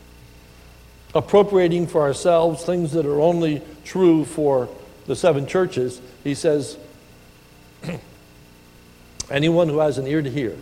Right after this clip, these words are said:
okay? If, if, if God has given you that ability,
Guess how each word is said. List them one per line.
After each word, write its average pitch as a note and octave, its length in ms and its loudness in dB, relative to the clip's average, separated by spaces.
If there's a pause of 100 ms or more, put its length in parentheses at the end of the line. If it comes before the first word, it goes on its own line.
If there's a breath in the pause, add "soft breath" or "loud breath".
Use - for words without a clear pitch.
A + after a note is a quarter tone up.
(160)
okay? C3+ 360 -4
If, - 440 -10
if, B2 200 -6
if - 160 -10
God F3 280 4
has D3+ 100 -2
given E3 240 0
you E3 180 -2
that C#3+ 300 -4
ability, D3 640 -2